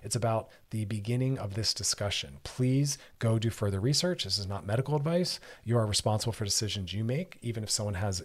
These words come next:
counseled you otherwise. If you choose to do something, it is your choice. So be very thoughtful.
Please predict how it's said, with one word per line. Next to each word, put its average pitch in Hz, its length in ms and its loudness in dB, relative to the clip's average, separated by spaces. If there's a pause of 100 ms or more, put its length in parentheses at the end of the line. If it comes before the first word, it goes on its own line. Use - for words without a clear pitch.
counseled 110 400 0
you 104 180 -2
otherwise. 143 460 -2
If 92 100 -8
you 113 140 -2
choose 117 300 0
to 104 100 -2
do 113 160 0
something, 139 340 2
it 98 100 -4
is 87 120 -8
your 95 100 -6
choice. 190 460 -4 (220)
So - 120 -4
be 104 100 -2
very 101 120 -2 (160)
thoughtful. 185 500 2